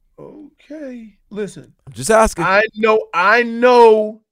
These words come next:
Speaker 1: how coaches like that are. Jim Harbaugh's old school. So going into, going into that, that presser and going into all, it's gonna have a different feel. And I don't know if people are ready.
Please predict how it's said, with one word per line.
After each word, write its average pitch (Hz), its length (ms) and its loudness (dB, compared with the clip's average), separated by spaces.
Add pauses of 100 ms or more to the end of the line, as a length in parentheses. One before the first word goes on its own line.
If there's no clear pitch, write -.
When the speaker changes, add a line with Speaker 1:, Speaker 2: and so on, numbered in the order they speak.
(520)
Speaker 1:
how 165 480 -8
coaches 180 720 -14
like 170 340 -6
that 170 320 -6 (120)
are. 165 380 -4 (800)
Jim 165 180 -12
Harbaugh's 220 600 -4 (160)
old 226 320 -4
school. 170 480 -14 (1160)
So 170 320 -10
going 151 400 -8
into, 202 280 -6
going 151 380 -8
into 214 340 -6
that, 240 300 -2 (320)
that 220 220 -4
presser 233 600 -8 (280)
and 135 200 -18
going 160 320 -8
into 208 240 -4
all, 220 200 0 (220)
it's 185 200 -8
gonna 220 240 -8
have 226 240 -10
a 220 80 -6
different 196 520 -12
feel. 240 500 -4 (300)
And 135 140 -14
I 170 140 -2
don't 233 240 -2
know 254 200 2
if 247 120 0
people 247 340 -6
are 240 40 -8
ready. 214 260 0